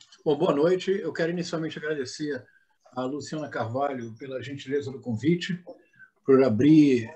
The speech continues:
esse canal de interlocução, que certamente será muito importante, sobretudo para o meu atual projeto de pesquisa.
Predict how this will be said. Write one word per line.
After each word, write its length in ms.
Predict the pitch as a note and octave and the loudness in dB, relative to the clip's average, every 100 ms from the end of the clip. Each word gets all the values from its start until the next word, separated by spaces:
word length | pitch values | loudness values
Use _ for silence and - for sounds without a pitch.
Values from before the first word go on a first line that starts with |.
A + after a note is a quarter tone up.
| - | -2
esse 280 | C#3 B2 - | 0 0 -2
canal 320 | C#3 C#3 C#3+ | 0 2 2
de 60 | C3+ | 2
interlocução, 840 | C#3 C3 B2+ - - C#3+ C3 A#2 - _ - - - | 0 2 2 -2 -2 0 0 -4 -10 _ -20 -20 -18
que 100 | - | -8
certamente 460 | A2 F3 D#3+ D3 C#3+ | 2 2 4 0 0
será 200 | D3+ C#3+ | 0 2
muito 220 | E3 E3 | 2 0
importante, 680 | F3 C3+ - C#3 B2 - - _ _ - - | 2 0 4 2 2 -2 -10 _ _ -20 -16
sobretudo 480 | - D3+ C#3 D#3 E3 | 2 6 6 6 4
para 100 | D3 | 6
o 40 | |
meu 140 | C#3+ C#3+ | 6 6
atual 320 | - C3+ B2+ | 6 2 2
projeto 400 | C3+ A2 C#3 - | 2 2 2 0
de 60 | A#2 | -4
pesquisa. 760 | A#2+ A2 D#3 G3 E3+ G3 - | -2 2 6 6 8 4 2